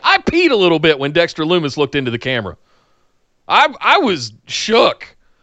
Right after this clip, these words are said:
Like, that dude combined with his music sounds like something out of a th-,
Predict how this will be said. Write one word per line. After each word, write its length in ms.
Like, 200
that 200
dude 320
combined 400
with 100
his 180
music 460
sounds 380
like 180
something 340
out 160
of 100
a 60
th-, 120